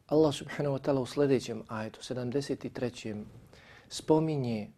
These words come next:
šta čeka one koji taj emanet, od ljudi dakle, koji su taj emanet prihvatili. Šta čeka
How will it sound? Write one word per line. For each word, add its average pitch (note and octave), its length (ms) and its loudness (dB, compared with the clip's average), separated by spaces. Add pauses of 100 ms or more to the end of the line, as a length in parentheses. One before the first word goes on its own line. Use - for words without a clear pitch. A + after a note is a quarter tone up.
(1400)
šta - 260 0
čeka F#3 460 0
one D3+ 420 -2 (340)
koji C3+ 280 0
taj F3+ 500 0
emanet, G2+ 680 -8 (800)
od A#2+ 180 2
ljudi A#2+ 340 0
dakle, - 380 -18 (140)
koji B2 180 0
su C3+ 160 -4
taj E3 380 0
emanet B2+ 500 -4
prihvatili. - 600 -12 (1080)
Šta - 220 -4
čeka B2+ 460 -6